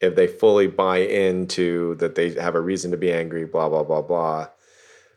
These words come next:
then they become unregulated. Then, like, they,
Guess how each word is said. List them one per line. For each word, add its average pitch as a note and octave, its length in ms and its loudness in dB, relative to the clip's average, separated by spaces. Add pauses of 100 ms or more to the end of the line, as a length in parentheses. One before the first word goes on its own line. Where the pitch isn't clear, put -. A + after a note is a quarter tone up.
then F#2+ 140 0
they F#2 100 2
become F2 440 -4
unregulated. D#2+ 880 -4 (680)
Then, E2+ 260 -6
like, E2 340 -2
they, F2 120 2